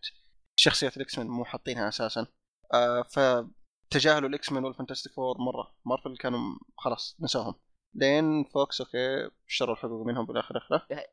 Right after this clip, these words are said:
Speaker 2: أتوقع ما كانوا مخططين
Speaker 1: رجعوا.
Speaker 2: إنهم يحطوهم، بس فجأة
Speaker 1: ما أدري
Speaker 2: سووا
Speaker 1: والله،
Speaker 2: إيه،
Speaker 1: والله ما
Speaker 2: شروه.
Speaker 1: أدري. إي، إي، فجأة ممكن كان كده، عارف اللي بلان بي، عارف اللي إذا شرينا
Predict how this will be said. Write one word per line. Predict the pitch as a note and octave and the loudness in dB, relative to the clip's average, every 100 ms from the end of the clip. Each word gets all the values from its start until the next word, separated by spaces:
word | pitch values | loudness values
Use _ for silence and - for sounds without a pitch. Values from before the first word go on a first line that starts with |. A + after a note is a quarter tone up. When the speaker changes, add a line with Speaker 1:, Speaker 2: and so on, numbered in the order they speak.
| _ | _
Speaker 2:
أتوقع | D#3+ - - | -8 -6 -4
ما | D#3+ | 2
كانوا | E3 D#3+ | 4 4
مخططين | - - D3+ | 2 0 0
Speaker 1:
رجعوا. | D3+ D#3 A#2+ | 0 0 0
Speaker 2:
إنهم | C3 B2+ | -6 -12
يحطوهم، | C#3+ - C#3+ C3+ D#3 E3+ - _ | -16 -14 -8 -4 -4 -8 -16 _
بس | F3+ - | -4 4
فجأة | D#3+ | 12
Speaker 1:
ما | G#3+ | 12
أدري | G#3 | 12
Speaker 2:
سووا | C#3 | 6
Speaker 1:
والله، | C3 - | 0 -4
Speaker 2:
إيه، | - - - | -6 -6 -4
Speaker 1:
والله | - | 0
ما | G3+ F#3+ | 0 0
Speaker 2:
شروه. | A#2 | -4
Speaker 1:
أدري. | D3+ E3 C#3+ | -8 -6 -2
إي، | E3 D3+ | 0 0
إي، | |
فجأة | E3 - E3+ D3 G1+ - _ | -2 -2 0 2 -2 -10 _
ممكن | F3+ - D#3 | -6 -2 -4
كان | - D#3 - | 0 -2 -2
كده، | - B2+ | 0 0
عارف | - | 0
اللي | A#2 G#2+ | -8 -12
بلان | - B2+ | -6 -4
بي، | G#2+ G#2+ D3 _ _ _ - | -4 -6 -8 _ _ _ 2
عارف | D3 D3 | 4 4
اللي | C#3 B2+ A#2+ A2+ G#2+ _ _ _ - | 0 -2 -4 -6 -10 _ _ _ -6
إذا | C3+ | 0
شرينا | C3 C#3 C3 C3 A#2+ A#2+ A#2+ | 2 2 0 0 -2 -4 -6